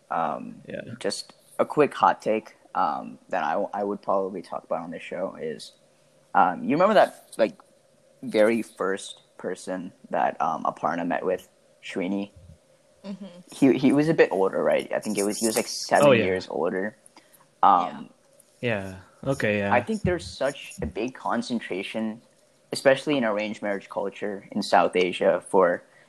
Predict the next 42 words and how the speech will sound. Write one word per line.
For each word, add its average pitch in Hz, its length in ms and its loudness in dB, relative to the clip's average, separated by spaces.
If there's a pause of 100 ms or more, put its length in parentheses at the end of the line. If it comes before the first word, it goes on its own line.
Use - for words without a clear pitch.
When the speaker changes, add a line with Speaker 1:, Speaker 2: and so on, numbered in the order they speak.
(160)
Speaker 1:
you - 100 -4
know, 78 360 -4 (120)
um, - 420 -4 (800)
the, 95 480 0 (140)
like, - 300 4 (200)
e-, 131 200 8
either 127 200 6
the 117 100 0
groom 110 300 -6
or 101 160 0
the 92 80 -8
bride 87 360 0 (360)
to, 104 320 -2 (100)
like, 104 160 -2
both 120 260 2
people 98 440 -4
should - 180 -4
have, 95 340 -2
like, 73 260 -8 (140)
very 113 300 2
traditional, 98 880 -8 (200)
like, 95 320 -14 (300)
jobs 107 360 4
in 110 60 -4
the 95 60 -10
sense 101 300 -8
that, 90 160 -6
like, 85 240 -8
you 95 80 -10
know, 95 100 -6
how, 95 160 -4
like, 92 440 -8 (220)
South 107 260 0
Asians 113 260 -6
tend 107 140 -6
to - 80 -8
look 101 140 -2
at, - 80 -8
like, - 160 -6
doctor, 90 440 2
lawyer, 87 420 -2
and - 220 -8